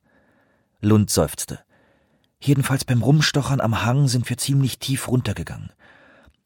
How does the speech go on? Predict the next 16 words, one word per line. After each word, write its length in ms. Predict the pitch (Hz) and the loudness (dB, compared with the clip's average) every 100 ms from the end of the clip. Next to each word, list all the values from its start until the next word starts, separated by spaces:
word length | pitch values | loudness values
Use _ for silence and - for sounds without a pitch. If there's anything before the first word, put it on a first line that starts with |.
| - | -4
Wir 140 | 107 | 0
haben 200 | 117 123 | 2 2
seismische 520 | 113 123 135 139 131 | 2 2 2 0 2
Messungen 460 | 127 127 - 110 95 | 2 2 2 0 0
durchgeführt 640 | 98 - 101 - 113 107 | -4 -6 -10 -8 -8 -6
und 160 | 101 101 | -6 -4
den 120 | 107 | -2
Roboter 500 | 107 117 117 - 110 | 0 0 0 -2 -4
auf 120 | 101 | -4
siebenhundert 640 | - 131 120 113 110 113 | -4 -2 0 2 2 0
Meter 200 | 120 113 | 0 0
geschickt, 440 | 98 87 - 90 - | 0 -2 -4 -6 -4
um 100 | 92 | -2
Bilder 300 | 113 104 90 | 0 0 -2
zu 120 | 95 | -4
machen.“ 400 | 78 - - - | -6 -8 -14 -20